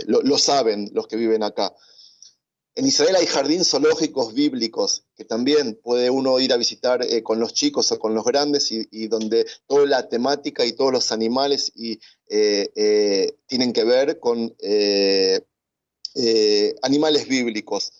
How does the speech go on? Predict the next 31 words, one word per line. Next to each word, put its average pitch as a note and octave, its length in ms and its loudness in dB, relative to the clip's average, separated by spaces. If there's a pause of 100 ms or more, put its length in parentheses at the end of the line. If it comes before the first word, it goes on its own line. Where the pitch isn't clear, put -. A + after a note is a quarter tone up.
(480)
Las B2 240 -6
plantas, E3 1000 -2
los - 240 -2
animales, C#3+ 640 0
los B2 240 -2
árboles, C#3+ 540 0
son D#3 240 -2
todos D#3 280 0
nombres F3+ 680 0 (260)
que, C#4 320 -2 (560)
eh, B2+ 340 -2
están D3 280 -2
sacados D3+ 340 0
de C#3 80 0
la C3+ 120 2
Biblia. A#2+ 520 -2 (1800)
Incluso F3+ 480 0
cuando D3 300 4
uno D#3 180 2
prende D3+ 240 2
la C3+ 140 4
radio D3+ 340 4
a - 20 0
la C3+ 120 0
mañana, C#3+ 480 0
todas D3+ 200 2
las C3 160 -2
radios, D3+ 640 0
eh, A2 580 2 (520)
empiezan F#3+ 720 -2
con, C#3+ 360 -2